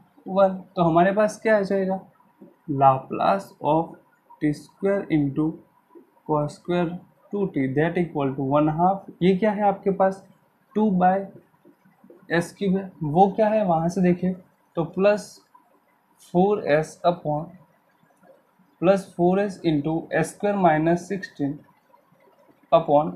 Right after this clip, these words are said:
S square plus sixteen cube minus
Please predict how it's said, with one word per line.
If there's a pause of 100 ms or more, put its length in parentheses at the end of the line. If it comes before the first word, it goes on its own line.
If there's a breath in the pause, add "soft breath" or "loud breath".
(100)
S
square (1120)
plus (240)
sixteen (160)
cube (500)
minus